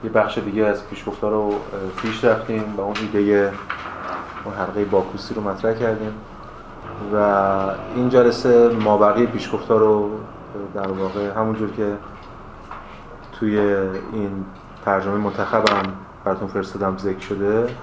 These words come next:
طی خواهیم کرد، یعنی تا آخر بند هفتاد و دو. و، اه، انتهاش هم من یه توضیحات در مورد خود ایده پیشگفتار کلی و اینا می‌دم. اه،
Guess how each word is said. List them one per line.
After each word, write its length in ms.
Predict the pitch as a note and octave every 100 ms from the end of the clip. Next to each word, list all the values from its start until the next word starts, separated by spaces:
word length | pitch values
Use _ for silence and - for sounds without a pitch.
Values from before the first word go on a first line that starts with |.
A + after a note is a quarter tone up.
| - - - - -
طی 140 | A#2+
خواهیم 300 | A2 F#2+ F2+
کرد، 140 | - F#2 - -
یعنی 140 | G2
تا 120 | G#2
آخر 220 | F#2+ G#2+
بند 220 | G#2 G2+ G2
هفتاد 280 | F2+ -
و 40 | F#2
دو. 120 | F#2 - - - - - - - - - - - - - - - - - - - - - - G#2+
و، 40 |
اه، 520 | G#2+ G#2 G2+ G2+ G2+ G#2 G2+ G2+ G#2+ G2+ G2 G2+ - - -
انتهاش 480 | A#2+ A2 A#2 B2+ B2+
هم 140 | C3
من 200 | B2 A#2+
یه 180 | A#2+ A2
توضیحات 500 | A2 A#2 G2 A2 A2
در 80 | A2
مورد 220 | G2+ G#2
خود 200 | G#2+ G#2+
ایده 260 | G#2+ G#2 G#2+ G2+
پیشگفتار 520 | G#2 - - - G#2 G2+
کلی 260 | A2 F#2+ G#2
و 60 |
اینا 160 | G2 G#2
می‌دم. 320 | B2 B2 B2+ B2+ - - - -
اه، 80 | A2